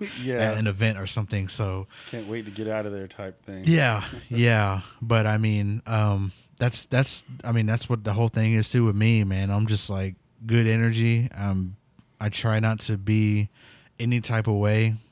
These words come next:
Speaker 2: You know,
Speaker 1: Mm.
Speaker 2: sometimes I do get frustrated or irritated, but I don't let it try to take over me.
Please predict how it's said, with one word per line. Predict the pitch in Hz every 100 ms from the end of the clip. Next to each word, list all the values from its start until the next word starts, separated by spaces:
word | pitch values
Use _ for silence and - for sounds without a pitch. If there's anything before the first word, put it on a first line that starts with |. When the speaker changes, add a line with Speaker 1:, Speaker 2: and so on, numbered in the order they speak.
| -
Speaker 2:
You | 110
know, | 101
Speaker 1:
Mm. | 101
Speaker 2:
sometimes | 123 117 120 113
I | 110
do | 107 113
get | 107 107 -
frustrated | - 110 107 - 110 107 107
or | 98 87
irritated, | 101 104 110 101 98
but | 87 82
I | 90
don't | 95 92 107 104
let | 101 98
it | 98
try | - 98
to | 95
take | - 101 -
over | 98 104
me. | 104 104